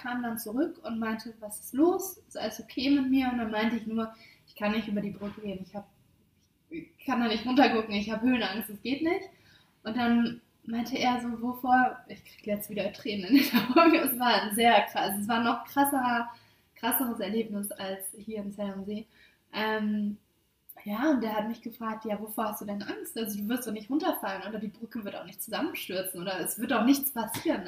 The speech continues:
Ähm, wovor hast du Angst?“ Ähm, und ich konnte ihm ehrlich gesagt keine Antwort <laughs> geben, weil es wäre ja auch tatsächlich nichts passiert. Und dann meinte er so, „Komm, ich nehm dich an die Hand, ich nehm dich mit,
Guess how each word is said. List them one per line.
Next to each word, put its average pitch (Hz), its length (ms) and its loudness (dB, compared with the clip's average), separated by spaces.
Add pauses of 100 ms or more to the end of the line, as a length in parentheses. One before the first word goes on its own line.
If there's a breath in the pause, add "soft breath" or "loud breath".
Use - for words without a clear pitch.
(120)
Ähm, 208 220 -2 (460 soft breath)
wovor 214 380 -4
hast 196 140 -10
du - 80 -8
Angst?“ - 440 -8 (680 soft breath)
Ähm, 220 480 -6
und 202 80 -12
ich - 160 -18
konnte 240 220 -2
ihm 220 220 -2 (220)
ehrlich 208 180 -10
gesagt 214 320 -6
keine 208 240 -8
Antwort 233 380 -4
<laughs> - 0 -
geben, - 460 6 (360 loud breath)
weil 214 400 -2 (600)
es 208 240 -12
wäre 220 180 -2
ja 202 180 -2
auch - 100 -14
tatsächlich 220 420 -6
nichts 208 220 -10
passiert. 240 520 2
Und 214 80 -8
dann 214 160 -4
meinte 226 220 0
er 220 120 -2
so, 214 100 -6
„Komm, 339 460 0 (140)
ich 233 140 -8
nehm 240 140 2
dich 233 180 -2
an 208 120 -2
die 208 80 -6
Hand, 320 300 4 (560 soft breath)
ich - 120 -12
nehm 233 160 -2
dich 220 140 -6
mit, - 380 0